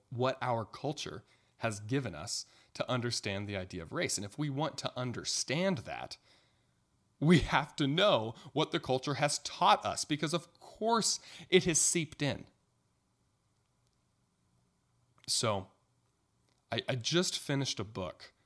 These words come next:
by, um, a woman named Robin DiAngelo, and she wrote a book called White Fragility. It was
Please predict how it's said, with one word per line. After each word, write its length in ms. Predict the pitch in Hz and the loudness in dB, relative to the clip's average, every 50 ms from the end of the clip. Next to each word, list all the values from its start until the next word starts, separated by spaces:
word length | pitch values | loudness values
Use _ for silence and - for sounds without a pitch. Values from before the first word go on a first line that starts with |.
| _ _ _ _ _ _ _ - | _ _ _ _ _ _ _ -2
by, 320 | 127 120 107 104 101 101 | 2 4 4 4 4 2
um, 340 | 98 - 104 101 98 95 87 - | 0 -2 -2 -2 -2 -2 -4 -4
a 80 | - 107 | -4 -4
woman 240 | 113 120 123 117 | -2 -2 -2 -2
named 240 | 113 110 98 95 95 | -2 -4 -4 -4 -2
Robin 320 | 101 110 120 135 135 127 113 | 0 2 2 2 0 -2 -2
DiAngelo, 580 | 110 107 104 101 98 92 85 67 - - - - _ _ - - - _ - _ _ _ _ - | -2 -2 -2 -4 -6 -8 -10 -10 -12 -12 -14 -16 _ _ -20 -20 -20 _ -20 _ _ _ _ -6
and 180 | 113 107 98 | -6 -4 -4
she 160 | - - 127 | -2 -2 -2
wrote 160 | 127 127 131 127 | 0 0 0 0
a 60 | 131 | -2
book 180 | 113 113 107 | -2 -4 -6
called 300 | - - 110 101 98 95 | -4 -4 -4 -4 -4 -2
White 220 | 95 104 113 - - | -2 -2 -2 -2 -4
Fragility. 640 | - - 117 - - 104 98 95 95 98 98 92 - | -6 -6 -6 -4 -4 -4 -4 -4 -4 -4 -6 -6 -6
It 160 | 98 98 - - | -8 -10 -8 -8
was 400 | 101 95 95 90 90 - - | -8 -6 -6 -4 -4 -6 -6